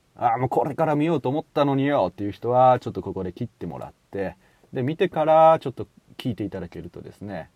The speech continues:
あのー、一緒に感想共有できるのかなと思います。えっと、ロストマン Go to 横浜アリーナっていうタイトルが付けられたブルーレイ。で、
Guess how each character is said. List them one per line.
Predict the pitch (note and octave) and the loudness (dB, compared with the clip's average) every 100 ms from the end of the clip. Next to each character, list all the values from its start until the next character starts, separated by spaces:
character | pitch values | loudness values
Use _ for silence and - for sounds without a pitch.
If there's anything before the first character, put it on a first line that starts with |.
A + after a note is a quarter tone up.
| _ | _
あ | A2+ G#2 | -12 -10
の | G2 F#2+ F#2 F#2 F2 F2+ E2+ E2 | -8 -10 -10 -10 -12 -12 -12 -14
ー、 | G2+ | -14
一 | |
緒 | - G2 | -12 -12
に | F#2 - | -12 -12
感 | G2+ F#2+ | -16 -16
想 | - | -16
共 | F2 G2+ F2 | -16 -14 -12
有 | D#2 | -12
で | F2 | -14
き | - | -10
る | G#2 | -10
の | F2+ | -8
か | F#2 | -4
な | A2 | -4
と | - - - - - - - _ - | -4 -6 -10 -18 -20 -20 -20 _ -6
思 | G#2+ F#2 | -4 -2
い | |
ま | F#2 G2+ | -2 -4
す。 | F#2+ - - _ _ _ _ - _ _ _ _ - | -6 -10 -12 _ _ _ _ -20 _ _ _ _ -6
え | A#2+ A2+ | -2 0
っ | - | 0
と、 | A2+ A2 G#2+ G#2+ G#2+ G#2 G#2 - _ - | 0 2 2 2 2 0 -2 -6 _ 2
ロ | E3 | 2
ス | F#3 | 4
ト | C3 | 2
マ | G2+ | 2
ン | G2 | 2
Go | A2 | 2
to | G#2 G#2+ G2 | 2 -2 -4
横 | G2 D3+ A#2+ | -2 0 0
浜 | B2+ A#2+ | 2 0
ア | A2+ | 0
リ | G#2+ D#2+ | -2 -6
ー | |
ナ | A1 | -12
っ | - - | -16 -12
て | G2 | -10
い | |
う | |
タ | F2 G2+ | -8 -8
イ | |
ト | F2 | -8
ル | F2 | -10
が | F#2+ A#2 | -6 -8
付 | - - | -8 -10
け | |
ら | E2+ | -10
れ | E2 | -12
た | - C3 C3 | -2 2 2
ブ | A2 F2 | 2 -4
ル | D#2+ | -6
ー | |
レ | B1+ - - | -10 -14 -20
イ。 | _ _ F#2+ | _ _ -4
で、 | A2+ F#2+ | -2 -2